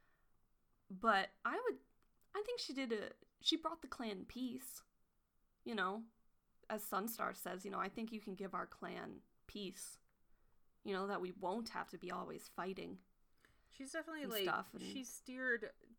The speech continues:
Speaker 2: she's kind of like the ship captain who steered them through stormy waters.
Speaker 1: Mm-hmm.
Speaker 2: She helped them be stable enough that Fireheart could come in there and be like, "Hey,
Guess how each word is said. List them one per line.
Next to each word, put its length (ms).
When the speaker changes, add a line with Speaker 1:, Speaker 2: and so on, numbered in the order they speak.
Speaker 2:
she's 420
kind 140
of 100
like 180
the 60
ship 260
captain 280
who 60
steered 320
them 140
through 120
stormy 400
waters. 640
Speaker 1:
Mm-hmm. 200
Speaker 2:
She 340
helped 280
them 400
be 120
stable 500
enough 380
that 200
Fireheart 600
could 220
come 240
in 160
there 340
and 160
be 100
like, 380
"Hey, 320